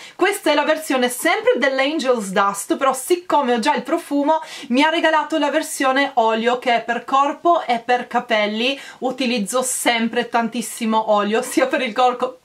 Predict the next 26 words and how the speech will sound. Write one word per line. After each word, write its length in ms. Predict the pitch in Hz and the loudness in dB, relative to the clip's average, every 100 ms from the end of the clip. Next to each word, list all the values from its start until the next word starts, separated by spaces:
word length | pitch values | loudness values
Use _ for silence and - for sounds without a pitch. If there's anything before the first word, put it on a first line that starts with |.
| - | -4
corpo 400 | 247 269 262 262 | -2 0 0 0
che 140 | 320 | 0
per 140 | 320 277 | -2 -2
i 40 | |
capelli, 560 | 262 262 240 247 247 247 - - | -2 0 0 2 -2 -4 -10 -10
quindi 220 | - 262 | -4 -2
sono 280 | 277 - 240 | -2 -2 0
molto 500 | 226 233 262 277 277 | 2 4 4 2 -2
molto 320 | 233 233 247 | -2 -2 -4
curiosa 400 | 247 240 233 233 | -4 0 0 0
di 80 | 220 | -4
provare 340 | 214 220 226 277 | -4 0 0 2
questo 480 | 240 226 - 254 254 - - - | 0 -2 0 0 -2 -12 -18 -2
e 120 | 254 | 0
amo 300 | 247 254 285 | 2 0 0
il 100 | 349 | 2
fatto 500 | 269 226 220 - 302 | 0 0 -2 -6 -4
che 340 | 254 226 226 - | 0 0 0 0
poi 280 | 247 220 233 | 2 2 0
i 20 | |
miei 160 | 220 | -2
capelli 520 | 220 262 220 208 214 214 | -4 -2 0 0 0 -2
e 120 | 214 | -2
il 60 | |
mio 120 | 202 220 | -2 -4
corpo, 560 | 202 175 - 208 208 | -4 -4 0 0 -2